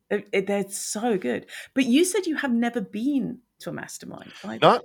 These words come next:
Speaker 2: not in the sense of what, what a mastermind truly is. And,
Speaker 1: Sure.
Speaker 2: and I think if, if, if you're listening to this, you may think, "Well, I've been to one," but I think you might be confused with that as,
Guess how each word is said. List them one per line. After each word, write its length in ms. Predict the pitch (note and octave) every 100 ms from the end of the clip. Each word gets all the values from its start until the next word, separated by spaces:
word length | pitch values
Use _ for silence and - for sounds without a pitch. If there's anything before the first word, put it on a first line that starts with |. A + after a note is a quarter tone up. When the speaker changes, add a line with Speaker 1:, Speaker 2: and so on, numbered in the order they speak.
| -
Speaker 2:
not 220 | F3+ G3+
in 140 | F#3
the 80 | D#3
sense 380 | - D#3 D#3 -
of 120 | C#3+
what, 360 | G2 A2 B2 - _
what 260 | A#2+ A2 A2+
a 40 |
mastermind 600 | A2 A2 A#2 A#2+ G#2+ G2+
truly 440 | - - A#2 G2+ A2+
is. 360 | C#3+ - - - - -
And, 140 | B2+ B2
Speaker 1:
Sure. 80 | B2+
Speaker 2:
and 80 | A#2+
I 40 |
think 280 | - F3+ -
if, 160 | C#3+ -
if, 300 | B2 - _
if 140 | B2 A#2
you're 120 | A#2
listening 460 | B2 A3 - D#3 A2+
to 140 | A#2
this, 440 | G2+ G2 G2 - - _ - - _
you 120 | B2
may 160 | B2+ D#3
think, 260 | - C3+
"Well, 160 | C3+ C3
I've 220 | B2 G2+
been 180 | D3 G#3
to 80 | A3
one," 360 | A2+ G#2 G2+
but 180 | G2+ A#2 - -
I 80 | A2
think 340 | - F3+ -
you 60 | C#3+
might 420 | B2+ B2+ C3 C3+ _ -
be 120 | A#2
confused 400 | - G#2+ A#2+ A2
with 80 | G#2+
that 180 | A2
as, 160 | G#2 G2